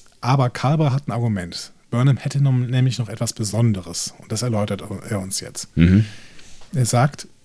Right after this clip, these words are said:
Speaker 1: posttraumatische Belastungsstörungen können vergehen und dann würden sich eventuell die Träger weiterentwickeln.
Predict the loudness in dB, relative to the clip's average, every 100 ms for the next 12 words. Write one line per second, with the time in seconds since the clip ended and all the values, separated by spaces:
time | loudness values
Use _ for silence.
0 | -20 -8 -2 -2 2 2 4 2 0 0
1 | 0 2 2 0 2 0 2 2 4 2
2 | 2 4 6 6 0 0 0 4 6 6
3 | 2 4 6 6 2 -8 -8 2 4 6
4 | 6 4 0 0 2 2 2 0 -2 -2
5 | 0 2 2 4 2 0 -4 -6 -6 -6
6 | -6